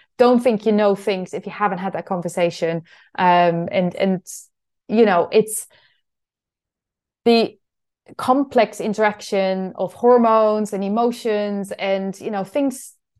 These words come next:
things might not be quite the same. Um, so it's about having those conversations, the openness to that conversation. And,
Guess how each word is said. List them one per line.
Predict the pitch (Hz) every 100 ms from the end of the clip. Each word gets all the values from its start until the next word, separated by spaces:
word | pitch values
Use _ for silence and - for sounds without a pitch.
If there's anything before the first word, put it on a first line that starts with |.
| 208
things | - 240 233
might | 233 214
not | 220
be | 208
quite | 214 220 160
the | 202
same. | - 226 254 320 320 _
Um, | 214 202 196
so | 196 220
it's | 208 220
about | 202 190
having | 208 220 226
those | 208 202
conversations, | 196 185 - 180 180 190 180
the | 175
openness | - 220 220 196 180 170
to | -
that | 180
conversation. | - 180 170 - 180 180 185
And, | 180 190